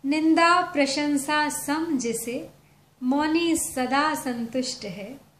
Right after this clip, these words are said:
अनिकेत निश्चल बुद्धिमय प्रिय भक्त है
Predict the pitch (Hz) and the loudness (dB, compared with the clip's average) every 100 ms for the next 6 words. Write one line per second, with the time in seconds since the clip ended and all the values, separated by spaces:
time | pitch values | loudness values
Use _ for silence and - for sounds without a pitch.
0 | _ _ _ _ 294 302 320 320 311 311 | _ _ _ _ -6 0 0 2 2 2
1 | 302 254 254 - - 262 254 262 - _ | 2 2 2 0 -2 0 0 -4 -12 _
2 | _ _ 233 262 269 202 226 226 233 240 | _ _ -12 -8 -6 -6 -6 -4 -2 -4
3 | 214 - - _ _ _ 269 277 254 190 | -6 -12 -20 _ _ _ -2 2 2 0
4 | 214 262 - 220 185 220 - | -4 -8 -8 -12 -10 -10 -12